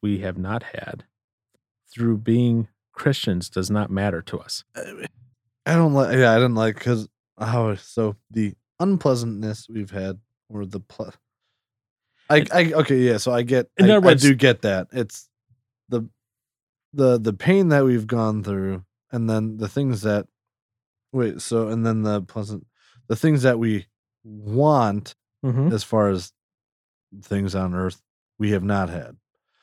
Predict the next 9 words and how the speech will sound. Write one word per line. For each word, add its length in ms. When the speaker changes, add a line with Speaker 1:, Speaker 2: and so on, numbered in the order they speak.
Speaker 2:
Like, 100
we, 120
I 20
mean, 240
some 240
of 120
us 140
haven't 300
had 360